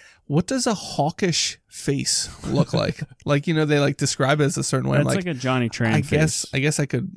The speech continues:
Speaker 1: picture a hawkish face."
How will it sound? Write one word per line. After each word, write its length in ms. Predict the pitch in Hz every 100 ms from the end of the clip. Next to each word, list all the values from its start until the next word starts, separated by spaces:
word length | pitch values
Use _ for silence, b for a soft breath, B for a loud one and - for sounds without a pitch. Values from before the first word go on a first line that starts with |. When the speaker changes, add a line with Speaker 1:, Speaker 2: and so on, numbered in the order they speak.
| - -
Speaker 1:
picture 360 | 123 - - -
a 60 | 185
hawkish 600 | - 131 - - - - _ _ _ _ _
face." 500 | - 143 156 -